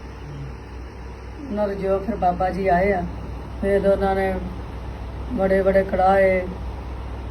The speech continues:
ਜਲੇਬੀਆਂ, ਪਕੌੜਿਆਂ ਦੇ ਖੋਆ ਮਾਰ ਮਾਰ ਕੇ ਸੰਗਤਾਂ ਨੂੰ ਵੰਡਣੇ। ਸ਼ਹੀਦਾਂ ਸਿੰਘਾਂ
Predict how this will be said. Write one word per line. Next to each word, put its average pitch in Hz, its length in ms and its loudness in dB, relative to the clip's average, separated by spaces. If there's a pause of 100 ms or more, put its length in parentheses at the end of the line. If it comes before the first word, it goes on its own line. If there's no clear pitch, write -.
(1500)
ਜਲੇਬੀਆਂ, 196 680 4
ਪਕੌੜਿਆਂ 190 720 4
ਦੇ 185 180 0 (140)
ਖੋਆ 185 500 0 (480)
ਮਾਰ 190 280 6
ਮਾਰ 180 360 0
ਕੇ 190 200 -2
ਸੰਗਤਾਂ 180 460 -6
ਨੂੰ 185 100 -2
ਵੰਡਣੇ। 180 460 -2 (760)
ਸ਼ਹੀਦਾਂ 185 320 0
ਸਿੰਘਾਂ 185 440 0